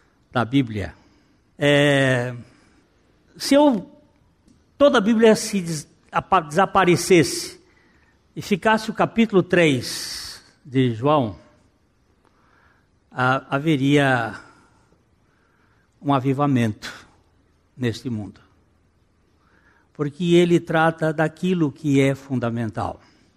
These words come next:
Nós cantamos aqui nessa igreja, durante algum tempo,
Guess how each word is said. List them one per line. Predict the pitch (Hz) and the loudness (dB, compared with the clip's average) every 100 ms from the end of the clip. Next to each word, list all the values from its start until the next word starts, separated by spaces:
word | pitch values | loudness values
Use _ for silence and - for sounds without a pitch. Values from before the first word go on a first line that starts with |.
| _ _ _ _ _ _ _ _ _ | _ _ _ _ _ _ _ _ _
Nós | - 175 | -4 -4
cantamos | - 233 208 208 208 165 139 | 2 0 4 4 4 2 0
aqui | 135 170 | 0 2
nessa | 156 139 - | 2 2 -2
igreja, | 127 135 156 160 117 117 92 _ _ _ _ _ _ | -4 0 2 2 0 -6 -8 _ _ _ _ _ _
durante | 143 147 151 156 - | -4 0 2 0 -2
algum | 135 127 160 | -4 0 0
tempo, | 165 165 170 160 - 98 | 0 2 2 0 -4 -16